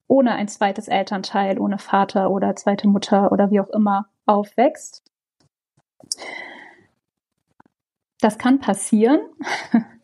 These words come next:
Also es gibt tatsächlich im Internet so Netzwerke auch von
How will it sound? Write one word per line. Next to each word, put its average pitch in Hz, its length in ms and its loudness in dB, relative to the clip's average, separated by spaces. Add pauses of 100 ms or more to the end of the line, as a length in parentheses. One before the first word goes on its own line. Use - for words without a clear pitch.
Also 214 260 2
es 208 200 -2
gibt - 360 -2
tatsächlich 226 640 0
im 214 120 -2
Internet 277 640 2 (1700)
so - 160 -4
Netzwerke 262 1040 0
auch 214 220 0
von 208 560 0